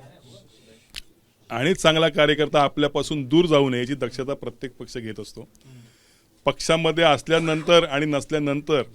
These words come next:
या दोन्ही गोष्टींचा मी साक्षीदार आहे. त्यामुळे कदाचित त्या काही गोष्टींमुळे, अ, माझा पक्षप्रवेश, अ, या ठिकाणी, अ,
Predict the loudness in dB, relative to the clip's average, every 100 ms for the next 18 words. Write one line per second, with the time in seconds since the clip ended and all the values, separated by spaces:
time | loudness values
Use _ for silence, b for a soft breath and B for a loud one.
0 | -12 -10 -2 -2 -2 -2 -4 -6 -6 -6
1 | -6 -8 -10 -8 -8 -8 -14 _ b b
2 | b b b b b _ 0 0 0 2
3 | 2 0 0 6 8 10 8 2 2 2
4 | 4 0 0 0 0 -2 -6 -16 -20 _
5 | -8 -4 -2 -2 -4 -4 -8 -8 -8 -4
6 | -6 -8 -16 -10 -6 -4 -6 -8 -8 -8
7 | -8 -10 -12 b b b -12 -4 -2 0
8 | -2